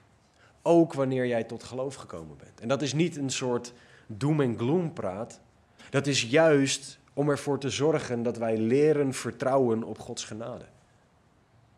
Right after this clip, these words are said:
Want als redding uit genade is, waarom zouden we daarna weer gaan proberen om het zelf te doen?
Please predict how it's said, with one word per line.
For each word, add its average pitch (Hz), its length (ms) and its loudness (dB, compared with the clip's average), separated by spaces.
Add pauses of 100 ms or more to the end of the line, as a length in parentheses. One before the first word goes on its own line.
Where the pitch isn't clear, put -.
(1160)
Want 147 160 2
als 139 200 2
redding 175 460 6
uit 156 200 0
genade 139 540 0
is, 107 180 -6
waarom 139 320 0
zouden 131 380 0
we 123 140 0
daarna 120 460 0
weer 131 160 -2
gaan 123 260 -6
proberen 104 680 -6 (840)
om 110 100 -12
het 104 120 -8
zelf 131 240 -10
te - 100 -20
doen? 131 140 -20